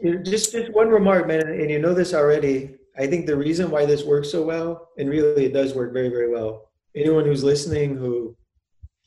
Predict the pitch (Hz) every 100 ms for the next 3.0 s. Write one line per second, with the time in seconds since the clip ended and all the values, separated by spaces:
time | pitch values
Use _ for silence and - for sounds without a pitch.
0 | _ _ 139 127 135 135 151 135 131 135
1 | - 139 127 123 123 - _ _ - 123
2 | 135 139 156 147 - 147 147 147 151